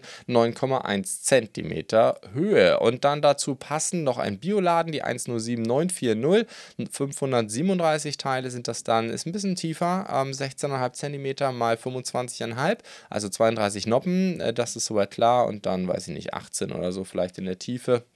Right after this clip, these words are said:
Roundabout zehn Komma neun in der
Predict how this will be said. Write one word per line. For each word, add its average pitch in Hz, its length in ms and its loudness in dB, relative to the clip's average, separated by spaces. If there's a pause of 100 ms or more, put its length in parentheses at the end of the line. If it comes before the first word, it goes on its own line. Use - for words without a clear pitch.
Roundabout 110 460 8 (420)
zehn 123 320 2
Komma 117 340 4
neun 107 440 2 (100)
in 135 320 -2 (160)
der 101 580 2